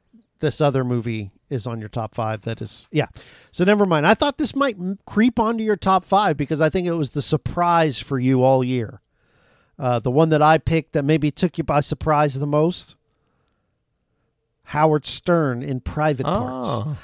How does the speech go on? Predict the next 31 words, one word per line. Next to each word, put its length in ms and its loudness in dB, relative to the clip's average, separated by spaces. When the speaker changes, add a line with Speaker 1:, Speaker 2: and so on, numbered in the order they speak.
Speaker 2:
okay. 140 -6
Speaker 1:
I 500 4
loved 540 2
this 220 0
movie, 460 2
and 280 -4
I 120 0
still 580 4
love 240 4
the 80 2
movie. 320 -4
Like, 420 2
there 300 2
have 100 0
been 180 -2
times 480 -2
wa-, 200 -2
between 420 -4
this 160 0
podcast 680 -2
and 400 -4
Spielberg 500 4
Chronologically 800 0
where 140 2
I 140 -2
go 220 4
back 240 2
to 100 0
a 40 2
movie 320 2
I, 180 0